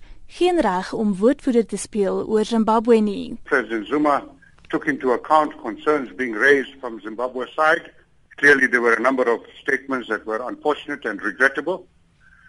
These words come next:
Speaker 2: And, uh, the president said, "Look, let's, let's, let's get back to the rules of the game."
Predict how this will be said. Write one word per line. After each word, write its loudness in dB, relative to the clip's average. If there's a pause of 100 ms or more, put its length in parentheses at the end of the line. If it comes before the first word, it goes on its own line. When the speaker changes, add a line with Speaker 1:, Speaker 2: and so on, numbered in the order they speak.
(180)
Speaker 2:
And, 4
uh, 4
the 0
president 0
said, 0
"Look, 2
let's, 2
let's, -4
let's -4
get -6
back 0
to -20
the -4
rules -4
of -10
the -10
game." -2